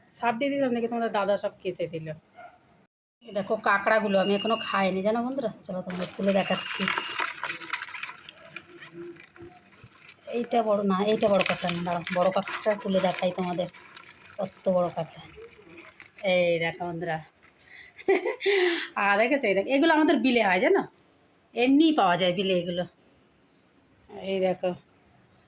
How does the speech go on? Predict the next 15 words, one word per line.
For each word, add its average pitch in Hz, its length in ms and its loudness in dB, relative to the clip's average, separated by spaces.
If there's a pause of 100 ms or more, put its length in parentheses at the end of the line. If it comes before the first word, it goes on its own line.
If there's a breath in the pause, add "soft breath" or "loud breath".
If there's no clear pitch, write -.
(840)
হালকা 175 340 -10
দেখাই, - 260 -10 (420)
এই 165 120 -2
দেখো, 156 200 -8 (320)
সামনের 196 320 0
দিকটা 196 240 -4
দেখাচ্ছি, - 360 -6 (1120)
এই 180 120 -8
দেখো, 160 200 -12 (800)
দেখবে 240 240 2
ছেড়ে 220 200 2
দেবো 233 200 0
একটু, - 200 -6
দেখবে, 302 240 4 (1000)
এই 170 80 -6